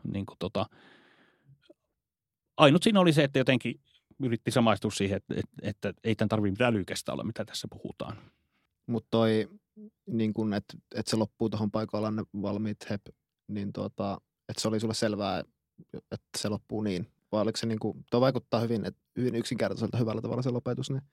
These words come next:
Speaker 1: Joo, ja sit
Speaker 2: tuliko
Speaker 1: siinä
Speaker 2: se
Speaker 1: oli
Speaker 2: ihan
Speaker 1: myös,
Speaker 2: itsestään?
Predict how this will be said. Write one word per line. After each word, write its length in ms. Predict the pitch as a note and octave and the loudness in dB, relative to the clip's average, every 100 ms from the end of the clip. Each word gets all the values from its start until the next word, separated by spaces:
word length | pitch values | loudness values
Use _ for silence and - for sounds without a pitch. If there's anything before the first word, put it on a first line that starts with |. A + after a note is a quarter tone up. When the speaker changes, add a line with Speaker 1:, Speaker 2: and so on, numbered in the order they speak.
| _ - - _ _ _ _ - - | _ -20 -20 _ _ _ _ -16 4
Speaker 1:
Joo, 100 | F#3+ | 6
ja 100 | E3+ | 8
sit 80 | G3 | 6
Speaker 2:
tuliko 60 | C#3 | 6
Speaker 1:
siinä 180 | F3 | 8
Speaker 2:
se 60 | G3 | 8
Speaker 1:
oli 80 | F#3 | 10
Speaker 2:
ihan 120 | D3 | 10
Speaker 1:
myös, 100 | C#3 | 8
Speaker 2:
itsestään? 380 | - - A#2+ | 4 -2 -2